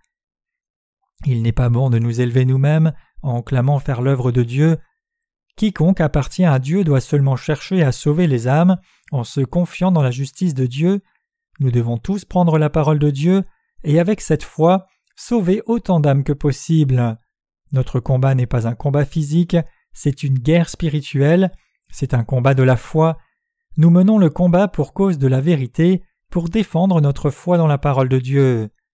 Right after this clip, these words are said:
Ce qui est important, ce n'est pas comment faire grandir le nombre de membres de notre Église,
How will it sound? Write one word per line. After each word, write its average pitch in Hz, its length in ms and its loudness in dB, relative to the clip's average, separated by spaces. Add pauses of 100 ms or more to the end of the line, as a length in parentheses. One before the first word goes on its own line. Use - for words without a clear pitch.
(500)
Ce - 140 -6
qui 123 240 -4
est 120 140 -2
important, 160 560 0 (320)
ce - 120 -4
n'est 127 140 2
pas 127 200 0
comment 156 320 2
faire 135 200 -2
grandir 135 400 0
le 127 100 0
nombre 139 340 2
de 127 100 0
membres 147 340 2
de 120 80 0
notre 151 240 0
Église, 147 480 2